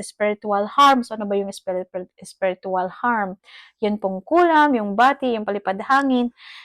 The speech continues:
especially po, especially po during ghost month. So, and during the dark half of the year. So, kung gusto mo talagang protection in terms dyan,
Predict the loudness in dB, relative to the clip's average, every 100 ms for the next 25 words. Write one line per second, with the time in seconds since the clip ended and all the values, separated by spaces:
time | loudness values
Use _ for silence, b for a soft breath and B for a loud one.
0 | _ -12 0 0 2 2 2 2 0 0
1 | _ -8 -8 -2 -2 0 -2 -2 0 -2
2 | 0 2 2 2 0 0 -4 _ b b
3 | -8 0 0 0 -4 -4 -4 -4 -2 0
4 | 0 -4 -6 -8 0 4 4 2 2 2
5 | 4 4 2 -2 0 0 0 -8 -8 -6
6 | -6 -8 -12 -12 -2 -2 -2 -2 -2 2
7 | 4 4 2 -4 -6 -6 -4 -6 -4 -2
8 | -2 -4 -6 -6 -6 -8 -8 -8